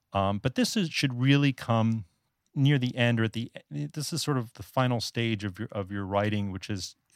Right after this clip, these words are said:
which is editing. And editing is really, really critical. I mean, a lot of writers, a lot of people say that writing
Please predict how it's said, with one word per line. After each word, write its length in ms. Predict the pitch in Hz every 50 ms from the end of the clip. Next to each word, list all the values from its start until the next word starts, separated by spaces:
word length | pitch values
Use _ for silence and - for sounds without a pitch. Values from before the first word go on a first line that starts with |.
| 123 -
which 180 | 135 113 - -
is 80 | 101 98
editing. 340 | 107 107 107 95 95 95 107
And 100 | 131 175
editing 340 | 202 202 170 139 131 117 110
is 120 | 107 101
really, 320 | 123 151 175 190 156 135 120
really 300 | 113 117 110 107 107 - _ _ _ _ _ _ _
critical. 440 | - - 135 120 110 - - 95 95
I 40 | 92
mean, 120 | 92 101
a 60 | 104 104
lot 180 | 107 117 120
of 100 | 123 110 -
writers, 480 | 107 104 117 117 113 107 107 107 98 -
a 40 | 113
lot 100 | 107 107
of 60 | -
people 300 | - 123 110 - 113 104
say 240 | 92 - - 110 107 104
that 160 | 104 107 113 104
writing 560 | 101 110 113 120 120 113 110 110 113 107